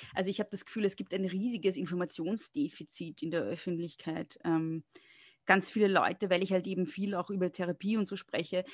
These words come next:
ganz viele Leute schreiben mir und sagen, ich weiß über-, also mir geht's schlecht und ich weiß einfach nicht mal ansatzweise, wo ich hin soll. So, also die wissen oft gar nicht,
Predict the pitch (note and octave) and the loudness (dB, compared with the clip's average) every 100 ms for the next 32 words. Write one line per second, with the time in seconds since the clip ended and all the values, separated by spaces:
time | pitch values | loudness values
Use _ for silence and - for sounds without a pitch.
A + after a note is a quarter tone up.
0 | - _ _ F3+ E3+ - G#3+ F#3+ - - | -18 _ _ 4 4 2 2 4 2 0
1 | G3+ - - F#3+ G3 F3+ F3 F3+ E3 - | -4 -2 0 2 2 2 0 -2 0 0
2 | F#3 - F3 F#3 - E3+ F#3+ F#3+ F3 - | 0 -2 -4 -2 -2 0 -2 -2 -6 -2
3 | A#3+ F#3+ - F3+ D#3+ B2 F#3 E3+ F#3 G3 | 0 0 -4 -4 0 0 0 -4 -4 -2
4 | F#3 - F3+ - E3 F#3 G3 D#3 A2 E3+ | -4 0 -2 2 2 2 -2 2 2 4
5 | F#3 F#3+ _ _ _ _ F3 G#3 G3 - | 2 2 _ _ _ _ 2 4 4 6
6 | C#4+ C4 - _ - C#3+ E2+ E3 - _ | 6 6 2 _ -4 -2 -2 -6 -12 _
7 | _ - D3 - - E3+ E3 F#3 A3 - | _ -4 -4 -2 -2 -2 -6 -4 -4 -2
8 | G3+ F3+ - G3 E3 F#3 F#3 - | -2 -2 -4 4 6 6 2 -4